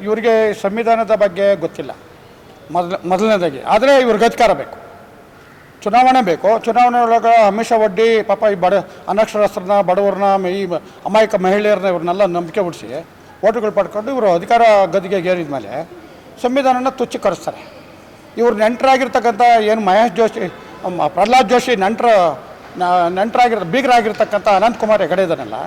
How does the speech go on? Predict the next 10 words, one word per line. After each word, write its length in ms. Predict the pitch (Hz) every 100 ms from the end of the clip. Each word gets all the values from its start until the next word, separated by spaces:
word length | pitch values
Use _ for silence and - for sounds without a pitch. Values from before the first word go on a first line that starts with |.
| 185 - - - - - -
ಈತ 100 | 226 269 269 240 247 247 247 214
ನಾವು 180 | 185
ಬಂದಿರೋ, 300 | 165 190 247 - - - - - -
ನಾವು 140 | 156
ಬಂದಿರೋದೇ 840 | 160 175 226 247 254 269 294 285 262 247
ಈ 40 |
ಸ-, 260 | - - 151
ಈ 120 | 185
ದೇಶದ 280 | 233 233 247
ಸಂವಿ-, 400 | 233 240 226